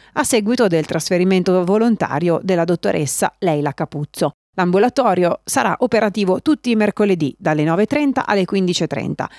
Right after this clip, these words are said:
all'interno del Piot Pacini con accesso diretto. Resta comunque il fatto che i genitori sono comunque invitati a procedere con la scelta del pediatra di famiglia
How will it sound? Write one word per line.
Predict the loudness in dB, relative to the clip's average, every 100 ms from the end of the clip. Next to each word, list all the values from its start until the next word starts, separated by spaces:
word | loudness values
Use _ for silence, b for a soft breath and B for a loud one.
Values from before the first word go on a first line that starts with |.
| B -4
all'interno | 0 0 2 0 0 0
del | 0 0
Piot | -2 -4
Pacini | -4 -4 -2 -2 0 -2
con | 0 0
accesso | 0 0 -2 0
diretto. | 0 0 -2 -6 -4 -4 -4 _
Resta | 0 0 0 -2
comunque | 0 0 2 0
il | 0
fatto | -2 -2 -2 -2
che | 0
i |
genitori | 2 0 0 2 2 2 0
sono | 0 0 0
comunque | 2 2 2 2 0
invitati | 2 2 2 0 -2 -2 -4 -6 -4
a | -4
procedere | 0 -2 0 -2 0 0 0
con | 0
la | 0
scelta | 0 0 0 0
del | -2
pediatra | -2 -2 -2 -2
di | -6
famiglia | -4 -4 -2 -2 -2